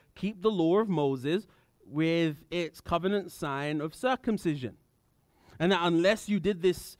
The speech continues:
you could not be saved. Well, Paul says, "No, that's not the gospel." And so he takes pen in hand by inspiration, and we get the letter to the Galatians. And what we're gonna see this morning is that there was a message that so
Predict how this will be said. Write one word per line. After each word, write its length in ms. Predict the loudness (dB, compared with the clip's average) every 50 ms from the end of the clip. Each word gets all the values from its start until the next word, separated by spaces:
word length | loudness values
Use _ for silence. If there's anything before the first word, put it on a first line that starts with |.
| _ _
you 260 | -8 -4 -2 0 0 0
could 240 | 0 0 0 2
not 300 | 2 0 0 -2 -4 -6
be 100 | -8 -8
saved. 340 | -4 -2 0 2 2 2 2
Well, 140 | 2 0 0
Paul 220 | 0 -2 -4 -4
says, 240 | -2 -2 -2 -2 -2
"No, 240 | -2 0 2 2 2
that's 260 | 2 0 -2 -4 -2
not 180 | -2 -2 -2 -2
the 100 | -2 2
gospel." 520 | 4 4 4 2 0 -6 -10 -10 -10 -10 _ -16 -18 _ -6
And 100 | -6 -4
so 200 | 0 0 0 0
he 160 | 0 -2 -4
takes 240 | -2 -4 -4 -4 -6
pen 240 | -10 -8 -6 -4 -4
in 100 | -4 -4
hand 260 | -6 -6 -6 -4 -4
by 160 | -4 -4 -2
inspiration, 720 | -2 -4 -6 -6 -6 -4 -2 -2 -2 -4 -4 -4 -6 -6 -6 -8 -16 -20 _ _ _ -6
and 500 | -4 -4 -2 -2 0 0 0 0 0 -2 -6 -16 _ _ -12
we 140 | -10 -8
get 340 | -4 -4 -4 -4 -4 -6 -8
the 80 | -8 -6
letter 520 | -4 -6 -6 -8 -8 -8 -8 -6 -6 -8 -10 _ _ _ _ -18 -12
to 260 | -8 -8 -6 -6 -6
the 240 | -6 -6 -6 -8 -8
Galatians. 1000 | -8 -8 -8 -6 -4 -4 -4 -4 -6 -8 -8 -10 -10 -10 -12 -20 -20 -20 -20 _ _ _ _ _ _ _ _ _ _ _ _ _ _ _ _ _ _ _ _ _ _ _ _ _ _ _ _ _ _ _ _ _ _ _ -16 -4 0
And 180 | 4 4 6 6
what 120 | 6 6
we're 80 | 6 6
gonna 140 | 4 4 2
see 220 | 2 0 -2 -2
this 200 | -2 -2 0 0
morning 440 | 2 2 4 2 2 2 0 0 0
is 160 | -2 -2 -2
that 240 | -2 -2 -2 -4 -6 _ _ -6 _ 6
there 160 | 6 6 6
was 260 | 6 2 0 2 2
a 80 | 2 2
message 760 | 0 0 0 2 2 0 0 -2 -6 -6 -4 -4 -4 -4 -4
that 160 | -4 -4 -4
so 420 | -8 -6 2 4 4 6 4 2